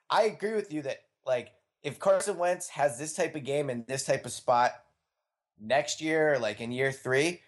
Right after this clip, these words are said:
yeah, I'll be saying, "All right, this guy's not the answer." But I think last night you saw, one, I didn't think he shied away from the moment. I didn't think he, you know, t-, I thought he had one of his better games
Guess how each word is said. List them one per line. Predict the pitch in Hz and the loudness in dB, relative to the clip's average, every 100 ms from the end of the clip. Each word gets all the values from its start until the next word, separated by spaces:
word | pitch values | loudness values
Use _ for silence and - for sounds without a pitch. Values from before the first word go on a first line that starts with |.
| _ _ _ | _ _ _
yeah, | - 208 104 | 2 4 4
I'll | 117 139 | 2 2
be | 165 | -2
saying, | - 160 156 | 2 2 4
"All | 120 | 2
right, | 147 - | 2 0
this | 117 | -6
guy's | 120 120 123 | -2 -2 -2
not | 117 | -4
the | 117 113 | -4 -4
answer." | 127 - 98 - _ _ | -4 -4 -8 -10 _ _
But | 123 | 2
I | 147 | 4
think | 196 190 | 4 4
last | 175 156 | 2 2
night | 165 151 | 0 -2
you | 131 | -2
saw, | 127 156 135 120 - 131 | 0 4 4 2 -12 -4
one, | 156 240 214 202 190 - | 2 4 4 0 -12 -2
I | 139 | -2
didn't | 180 214 | 0 -4
think | 185 170 | -8 -8
he | 151 | -8
shied | - 131 131 | 2 2 4
away | 127 123 | 0 -2
from | 123 | -4
the | 123 | -6
moment. | 107 90 92 113 _ _ _ | -4 -6 -8 -10 _ _ _
I | 117 | 2
didn't | 151 151 | 2 2
think | 147 | 0
he, | - 135 120 127 | 0 -4 -6 -2
you | |
know, | 117 107 107 107 _ _ _ _ _ | 4 6 6 0 _ _ _ _ _
t-, | - - | -6 0
I | 135 | 2
thought | 202 185 | 4 4
he | |
had | 160 | 4
one | 147 | 2
of | 135 | 0
his | 110 | -2
better | 127 127 | 2 2
games | 110 110 104 | 0 -6 -8